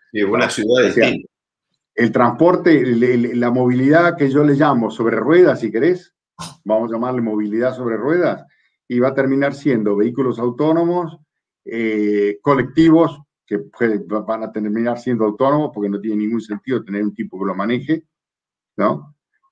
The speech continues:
Speaker 2: Eh, te-, lo-, lo-, los camiones de reparto, los camioncitos de reparto, lo que le llaman la última milla, ¿no? O sea, vas a tener los grandes camiones que llegan a los costados de la ciudad,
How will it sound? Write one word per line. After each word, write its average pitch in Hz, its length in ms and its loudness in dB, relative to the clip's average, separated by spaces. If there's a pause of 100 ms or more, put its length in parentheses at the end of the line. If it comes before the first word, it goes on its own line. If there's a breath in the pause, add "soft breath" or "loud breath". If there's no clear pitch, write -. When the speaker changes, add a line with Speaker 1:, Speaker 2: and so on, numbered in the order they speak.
(120)
Speaker 2:
Eh, 110 800 0 (580)
te-, - 280 -6 (560)
lo-, 123 340 -4
lo-, 120 240 -2
los 123 180 0
camiones 135 440 4
de 120 60 4
reparto, 160 640 4
los 139 120 2
camioncitos 127 600 0
de 113 60 0
reparto, 143 720 0
lo 117 140 -2
que 107 80 -2
le 107 100 2
llaman 123 260 -2
la 117 100 2
última 123 360 -2
milla, 139 480 2 (460)
¿no? 131 340 -8
O - 40 -14
sea, 123 120 0
vas 120 160 2
a 117 40 -8
tener 131 200 -2
los 110 140 -2
grandes 143 320 -2
camiones 160 400 2
que 127 140 -2
llegan 135 300 2
a 117 40 0
los 113 180 -6
costados 147 480 0
de 143 60 2
la 135 100 2
ciudad, 156 460 2